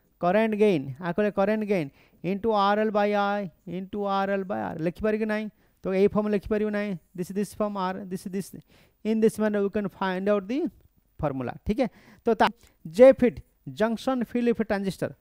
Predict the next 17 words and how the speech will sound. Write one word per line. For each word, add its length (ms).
जंक्शन 560
फिल 240
इफ 100
ट्रांजिस्टर 460
बा 180
एफ़ईटी, 480
देखो 260
बीजेटी 540
bipolar 500
junction 380
transistor 460
is 140
a 60
current 380
control 360
device। 460
एफ़ईटी 480